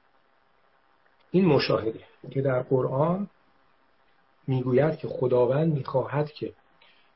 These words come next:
مؤمنین حقیقی از کافرین و منافقین رو جدا کنند. اه، ل-، ل-،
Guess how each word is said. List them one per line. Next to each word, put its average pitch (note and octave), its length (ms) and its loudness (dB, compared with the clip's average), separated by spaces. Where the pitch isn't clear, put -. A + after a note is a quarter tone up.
مؤمنین B2 540 2
حقیقی B2 840 0
از A2 380 -8
کافرین A#2+ 640 -2
و - 180 -2
منافقین A2+ 600 -4
رو A2+ 220 -2
جدا A#2 300 4
کنند. E3 440 2
اه، B2+ 60 2
ل-، B2 120 0
ل-، C3 160 -2